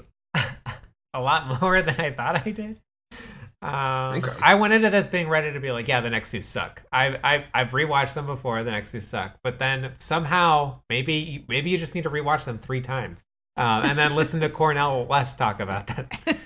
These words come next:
Speaker 2: Yes. No, seriously, that <laughs> can definitely help. I was going into this one expecting to, to completely disregard it and hate it, but there, there are a lot of parts of it that won me back over, and so I, I'm definitely with you. This, there, this one is warming up to me, and yeah,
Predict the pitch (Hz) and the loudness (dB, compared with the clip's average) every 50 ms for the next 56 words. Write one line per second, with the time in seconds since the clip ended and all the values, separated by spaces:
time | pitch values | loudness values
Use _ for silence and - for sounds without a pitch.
0 | 339 330 - - 339 359 - - 359 349 - - - - 175 - - - - - | -6 -4 0 0 -2 -2 0 -4 -6 -6 -6 -6 -4 -2 -2 -2 -4 -4 -8 -10
1 | - - - 85 85 - - 92 95 90 - 78 76 80 80 80 85 - - - | -10 -8 -6 -6 -4 -2 0 0 0 0 -2 -4 -6 -4 -2 -2 -4 -4 -4 -6
2 | - 107 - - 123 - - - - - - - - 110 92 92 90 - 90 80 | -4 -4 -4 -4 -6 -6 -4 -8 -10 -10 -6 -2 -2 0 2 2 0 0 -2 -2
3 | 76 85 78 78 80 85 127 180 240 185 - - 113 92 90 87 85 85 - _ | -2 -2 -2 0 0 0 2 2 2 2 0 0 0 0 0 -2 -4 -6 -10 _
4 | _ - - 107 101 - 82 80 92 - - 87 80 73 - 98 87 - 82 80 | _ -10 -8 -6 -6 -6 -6 -6 -6 -4 -4 -6 -6 -4 -2 -4 -4 -4 -6 -10
5 | - 78 76 76 67 - - - - - - 82 73 64 - - 73 73 - 92 | -8 -8 -6 -6 -8 -10 -14 -16 -10 -6 -4 -4 -4 -6 -10 -12 -14 -12 -10 -8
6 | 80 67 76 71 - 76 - - 82 73 76 78 78 78 73 73 78 85 87 78 | -8 -8 -8 -10 -8 -6 -6 -6 -4 -4 -2 -2 -2 -2 -4 -6 -6 -6 -6 -4
7 | 71 73 73 - 87 - 85 85 76 - _ - - - _ - 107 98 92 87 | -4 -6 -6 -8 -6 -4 -4 -4 -4 -6 _ -20 -20 -10 _ 2 2 2 4 2
8 | 80 73 80 - - - 87 82 - - 76 73 76 - - 73 71 67 50 - | 0 0 -2 -6 -4 -2 -2 -2 -2 -4 -8 -10 -10 -6 -4 -4 -4 -4 -6 -10
9 | _ _ _ _ _ 98 98 90 78 80 78 69 71 - - - - - 64 - | _ _ _ _ _ -2 0 0 0 0 -4 -6 -8 -8 -8 -8 -8 -8 -8 -8
10 | - 60 57 55 58 - - - 57 - - _ - - - - _ - 98 90 | -8 -8 -10 -10 -10 -10 -10 -10 -12 -12 -16 _ -20 -20 -20 -16 _ -6 -6 -6
11 | - 98 98 95 95 90 107 104 92 85 78 78 80 73 - 78 78 85 92 - | -4 -6 -6 -6 0 6 6 6 6 4 0 -2 -2 -4 -2 -2 -4 -4 -4 -4
12 | - - 92 85 90 - 101 92 85 85 - - - 98 113 110 - 104 90 85 | -4 -4 -2 -2 -4 -2 -2 -2 -2 -2 -6 -6 0 2 2 2 2 0 -2 -2
13 | 90 87 82 85 85 90 90 85 82 78 78 73 73 - - 78 76 76 73 73 | -4 -6 -10 -10 -6 -4 -4 -4 -4 -4 -4 -6 -6 -6 -6 -8 -8 -8 -10 -12
14 | 73 80 _ _ _ _ - - - _ - 117 104 - - | -14 -16 _ _ _ _ -20 -20 -20 _ -4 0 0 0 0